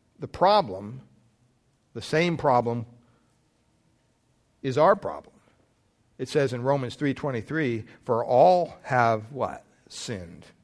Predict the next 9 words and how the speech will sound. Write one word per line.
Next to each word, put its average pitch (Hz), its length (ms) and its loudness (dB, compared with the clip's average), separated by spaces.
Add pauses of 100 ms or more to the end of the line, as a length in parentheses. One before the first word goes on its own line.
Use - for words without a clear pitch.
(160)
and 131 140 -8
fall 120 160 0
short 120 240 -4
of 101 80 -12
the 98 60 -14
glory 101 260 -10
of 92 140 -16
God." 85 340 -12 (420)
Isaiah 135 520 4